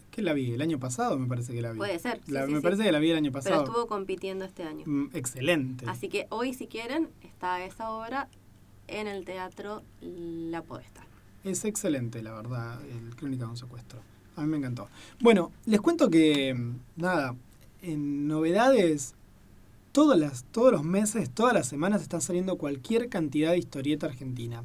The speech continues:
Speaker 1: Cualquier cantidad de historieta argentina. Por favor, entren al, en la red social que quieran de Che Distribución, que es una distribuidora que entre varias editoriales se pusieron de acuerdo porque se les complicaba por separado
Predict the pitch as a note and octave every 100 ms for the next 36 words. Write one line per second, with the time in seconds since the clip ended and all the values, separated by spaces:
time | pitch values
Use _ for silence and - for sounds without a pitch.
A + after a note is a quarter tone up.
0 | - E3+ E3 E3+ F3 G#3 G#3+ B3+ B3+ F#3
1 | D3+ C3+ C#3 C#3+ D#3 - D3+ C3+ B2 C3
2 | C3 C3+ C3 B2 B2 B2 B2 - G#3+ A3+
3 | F#3 E3+ G3 G3 E3+ D#3 C#3+ C3 B2+ B2
4 | B2 B2 - - - - C#3+ C3+ C#3 F#3
5 | - D#3+ - F3 E3+ C#3 F3 G3 G3+ D3+
6 | C3 B2+ - - G3+ A3 - D#3 D3 -
7 | D3 C3+ C3+ - A#3+ A3 F#3+ F#3 D3 C#3+
8 | D#3 E3 - - - - - - - -
9 | F#3+ F#3 F3+ D#3+ D3+ C#3+ C#3 C3+ - -
10 | E3 - F#3 F3+ F#3 G#3 A3+ F#3+ D3+ C#3+
11 | C3 - - D#3 C#3+ D#3+ E3+ E3+ D#3 C#3
12 | D3 E3 F3 - - D3 E3 D3+ C3+ F#3
13 | G3 E3 C3 A#2+ A#2+ B2 - B2 A#2+ B2+
14 | D#3+ E3 D#3+ D3+ - B2+ - C3 C3+ D3+
15 | D#3+ E3 D3+ C3+